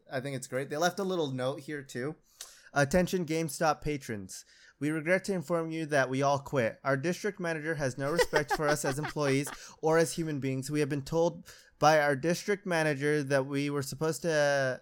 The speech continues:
Speaker 1: have had this store, uh, achieve, or achieving sales quotas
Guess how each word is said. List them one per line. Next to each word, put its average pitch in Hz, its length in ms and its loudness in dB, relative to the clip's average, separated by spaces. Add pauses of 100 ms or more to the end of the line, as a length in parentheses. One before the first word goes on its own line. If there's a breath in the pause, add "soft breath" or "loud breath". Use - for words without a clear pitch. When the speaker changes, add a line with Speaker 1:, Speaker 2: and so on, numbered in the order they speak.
Speaker 1:
have 135 480 0 (360 soft breath)
had 131 300 4
this 139 140 0
store, 131 540 2 (160)
uh, 117 380 4
achieve, 170 920 -4 (380)
or 123 300 4
achieving 147 420 -2
sales 139 380 4
quotas 131 600 2